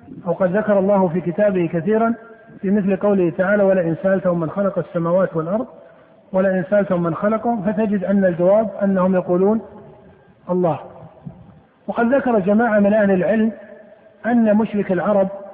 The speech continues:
بل وغيرهم كانوا مقرين بتوحيد الربوبية، وذكر الإمام ابن تيمية أن إنكار الربوبية مطلقا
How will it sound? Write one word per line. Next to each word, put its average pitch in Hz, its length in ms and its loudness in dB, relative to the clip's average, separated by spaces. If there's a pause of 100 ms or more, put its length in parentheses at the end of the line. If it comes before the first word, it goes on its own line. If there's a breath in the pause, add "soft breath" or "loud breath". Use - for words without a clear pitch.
(600)
بل 233 220 2
وغيرهم 202 640 2 (320)
كانوا 247 280 0
مقرين 214 500 0
بتوحيد 196 540 0 (800)
الربوبية، 175 680 0 (540)
وذكر 262 380 0
الإمام 226 380 2
ابن 196 140 0
تيمية 220 400 0
أن 208 340 2
إنكار 202 480 0
الربوبية 202 580 2
مطلقا 196 520 0